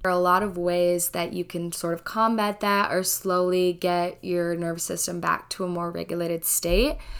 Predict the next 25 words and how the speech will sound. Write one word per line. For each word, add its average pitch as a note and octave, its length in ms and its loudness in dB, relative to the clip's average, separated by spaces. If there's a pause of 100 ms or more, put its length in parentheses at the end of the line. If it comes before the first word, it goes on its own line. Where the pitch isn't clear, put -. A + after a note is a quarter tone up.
(160)
And G#3+ 100 0
I G#3 60 4
think A#3+ 180 -2
that's D4+ 220 4
something A3 360 0
that's G3 240 -4
missing - 560 -2
in - 100 -8
a - 60 -2
lot - 160 -2
of - 80 -6
people's - 400 -6
lives, - 380 -2
or G3 80 0
something G#3+ 260 0
that G3 120 0
they G3 120 2
don't F3 240 6
even F3+ 220 0
know E3 180 2
that E3 160 8
they're E3+ 160 0
dealing E3 420 -2
with. C#4+ 240 2 (460)
So F#3+ 600 6